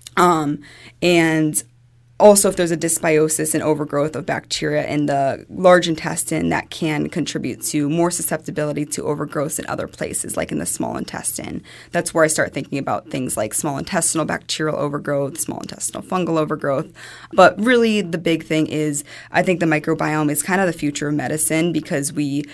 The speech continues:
really have so much we can do to actually individualize what we're doing based on what we find. And a lot of different tests, like stool testing, can actually tell us more specifics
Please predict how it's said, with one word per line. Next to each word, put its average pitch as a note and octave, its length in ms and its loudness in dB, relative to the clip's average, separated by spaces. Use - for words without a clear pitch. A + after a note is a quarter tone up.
really F3+ 380 4
have E3 180 0
so D#3 160 4
much D3+ 220 0
we D#3 80 0
can D#3 320 -4
do C#3+ 240 -2
to - 200 -4
actually C3 600 -2
individualize D#3+ 840 2
what D3+ 220 0
we're D#3 80 2
doing D3+ 360 -2
based D3+ 340 -2
on D3 320 -2
what - 120 -2
we D3 120 -2
find. D#3+ 600 -2
And F3 140 4
a E3+ 40 6
lot E3+ 180 4
of E3 100 -2
different D#3+ 260 -2
tests, D#3+ 300 -2
like D#3 160 -2
stool D3 320 -4
testing, D3+ 720 -4
can E3+ 120 0
actually C#3+ 320 -4
tell - 220 -6
us - 160 -2
more D3+ 300 0
specifics - 240 -4